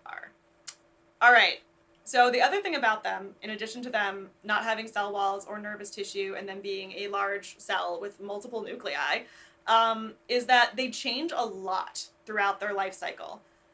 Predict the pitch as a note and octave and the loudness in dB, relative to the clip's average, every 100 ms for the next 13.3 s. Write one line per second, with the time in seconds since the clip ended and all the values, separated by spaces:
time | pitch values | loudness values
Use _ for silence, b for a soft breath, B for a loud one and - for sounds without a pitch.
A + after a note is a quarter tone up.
0 | - A3 G3+ G3 G3 F#3+ - A#3 A3 A3 | 0 2 2 -2 -8 -14 -2 0 2 -2
1 | A3 A3 G#3+ A3 B3 D#4+ D#4 C4 C4 B3 | -4 -4 -2 -2 -2 -2 4 4 4 0
2 | B3 B3 B3 B3 A#3+ A#3 A#3+ A#3 A3+ - | -2 -2 -4 -2 -2 0 0 -2 -2 -6
3 | G#3 G3+ - G#3 A3 A3 G3+ G#3 G#3 F#3+ | -6 -6 -4 -4 -4 -6 -8 -8 -6 -6
4 | - F#3 G3+ G#3 A3+ - b b b b | -4 -2 -2 -2 -4 -8 b b b b
5 | - G#3+ G3 F#3+ - B3 A#3+ A#3+ F4+ - | 2 2 2 0 -2 2 2 2 0 0
6 | F4 F4 F#4+ F#4+ F#4+ F#4+ G4 G4+ G#4+ G#4+ | -2 0 0 0 0 0 2 2 2 -2
7 | - - A#3 G#3+ F#3+ G3+ G4 - G4 G#4 | -6 2 4 4 0 -2 -2 2 2 2
8 | A#4 - A#3 G3+ G3 G3 - F#3+ F#3+ - | -2 -12 -10 -6 -6 -8 -2 0 0 -4
9 | - A3+ - A3 A3 A3+ A3 A3 G3+ G3+ | -8 -6 0 2 4 2 -2 -2 -2 -2
10 | G3+ G3 A#3+ C#4 D#4 F4+ b b b _ | -6 -6 0 2 2 -4 b b b _
11 | _ _ - C4 B3 C4 E4+ F4+ - _ | _ _ -12 -6 -2 -2 0 -2 -6 _
12 | _ _ _ _ - A#3+ A#3+ A#3+ A#3+ A3+ | _ _ _ _ -10 -4 -4 -2 2 4
13 | A3 A3 | 4 0